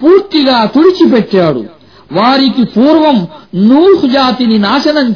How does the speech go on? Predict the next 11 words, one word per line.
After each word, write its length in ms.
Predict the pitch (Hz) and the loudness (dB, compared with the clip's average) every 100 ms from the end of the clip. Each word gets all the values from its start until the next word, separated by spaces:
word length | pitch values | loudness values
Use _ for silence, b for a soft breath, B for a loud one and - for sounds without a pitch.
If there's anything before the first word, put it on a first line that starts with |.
| 208 | 0
చేశాడు. 500 | 196 170 170 135 98 - _ b b b | -2 -2 -6 -6 -10 -20 _ b b b
ఎందుకంటే 920 | 180 294 320 - 226 190 208 247 - B B - | -4 0 0 2 0 0 0 -2 -4 B B -4
వారు 540 | 180 240 277 226 285 | -2 0 0 0 0
స్వతహాగా 920 | 240 208 214 262 247 277 277 294 349 - B B | -2 -4 -4 -2 0 0 0 0 -2 -6 B B
పరమ 320 | 208 269 320 | -2 0 0
దుర్మార్గులు, 880 | 269 202 226 254 302 349 339 285 165 - B - | 0 0 0 0 0 0 2 2 2 -4 B -6
పరమ 280 | 180 254 277 | -2 0 0
విద్రోహులు. 840 | 220 180 160 247 285 240 208 131 - - _ _ b b b b - | 0 -2 0 2 4 4 2 0 -6 -20 _ _ b b b b -4
తలకిందులుగా 1000 | 220 294 339 359 359 349 311 285 262 233 | -2 0 2 2 4 4 4 2 0 0
పడిపోయిన 840 | 214 226 311 302 285 269 240 214 | 0 2 2 2 2 2 0 0
జనపదాలను 1000 | 175 185 262 247 226 208 185 175 180 214 | 0 -2 -2 0 0 0 -2 0 0 0